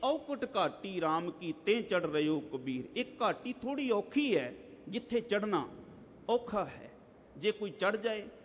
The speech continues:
ਗੁਰਦੇਵ ਕਹਿੰਦੇ ਨੇ, "ਦਸਮ ਦੁਆਰਾ ਅਗਮ ਅਪਾਰਾ,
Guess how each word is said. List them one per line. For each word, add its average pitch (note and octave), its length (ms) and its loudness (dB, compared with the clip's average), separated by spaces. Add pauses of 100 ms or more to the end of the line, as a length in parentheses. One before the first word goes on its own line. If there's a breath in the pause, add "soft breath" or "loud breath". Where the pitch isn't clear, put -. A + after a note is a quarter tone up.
(240)
ਗੁਰਦੇਵ E3 360 2
ਕਹਿੰਦੇ G3+ 180 -2
ਨੇ, A3 80 -4
"ਦਸਮ F#3 540 0
ਦੁਆਰਾ E3 720 4
ਅਗਮ B3 260 2 (160)
ਅਪਾਰਾ, F3 640 2